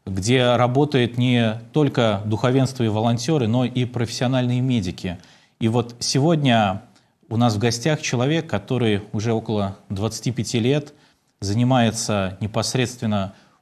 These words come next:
помощью и работой с людьми зависимыми,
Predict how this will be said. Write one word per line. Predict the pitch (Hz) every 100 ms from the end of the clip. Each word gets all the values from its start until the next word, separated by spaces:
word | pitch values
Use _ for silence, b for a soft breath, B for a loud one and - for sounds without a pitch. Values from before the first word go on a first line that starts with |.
| _
помощью | 147 143 135 - 113
и |
работой | 110 113 123 143 110
с | - 113
людьми | 107 123 113 98
зависимыми, | - 104 113 143 - 117 113 117 107